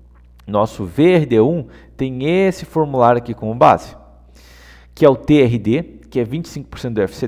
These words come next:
C T D, tá? Que basicamente eu vou colocar aqui, ó, só colocar o T R D aqui. T R D igual a zero ponto vinte e cinco vezes nosso F C T D. Nosso F C T D é igual ao nosso F C K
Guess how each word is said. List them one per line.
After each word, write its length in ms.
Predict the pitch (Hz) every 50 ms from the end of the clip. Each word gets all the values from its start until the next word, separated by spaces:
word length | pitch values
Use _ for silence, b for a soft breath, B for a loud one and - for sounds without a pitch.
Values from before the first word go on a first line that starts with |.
| 98 - -
C 180 | - - - 113
T 160 | - - 117
D, 220 | 101 104 117 147 165
tá? 340 | - - - - 92 98
Que 80 | - -
basicamente 340 | 170 185 180 - 180 170 160
eu 60 | 160
vou 60 | 151
colocar 220 | - 160 156 - 127
aqui, 120 | - 170
ó, 80 | - -
só 140 | - 131
colocar 240 | - 131 113 - 110
o 140 | 107 107 98
T 200 | - - - 120
R 160 | 110 101 98
D 120 | 98 95 95
aqui. 220 | 87 - - - _ _ _ _
T 80 | - 123
R 120 | 120 123
D 180 | 120 120 135 147
igual 340 | 139 113 120 131 135 127 131
a 540 | 139 165 170 - - - - - _ _ _ - 113
zero 400 | 101 123 147 180 202 208 196 -
ponto 260 | - 147 131 - -
vinte 180 | 117 117 113
e 20 | -
cinco 420 | - - 160 180 180 - 196 156 b b b b b b b
vezes 1000 | - 101 101 104 107 135 143 160 175 180 185 175 160 202 214 208 - - - - _ _ _ _ _ _ _ _ _ _ _ _ _ _ _ -
nosso 320 | 104 113 110 104 - -
F 460 | 113 - - 123 - - 120 120 - -
C 80 | 135
T 120 | - - 160
D. 280 | 156 127 92 80 B B B B B B
Nosso 300 | B 104 113 110 - -
F 460 | 113 - - - 139 165 180 - - -
C 140 | - 156
T 140 | - - 120
D 400 | 104 101 135 156 175 - - - -
é 140 | 110 117 117
igual 300 | 113 101 107 98 85 90
ao 60 | 95
nosso 420 | 98 90 82 90 - - 95 90 b b b b b b b _ _ _ -
F 220 | 135 165 - -
C 120 | - 160 -
K 500 | - 113 90 87 123 156 - - -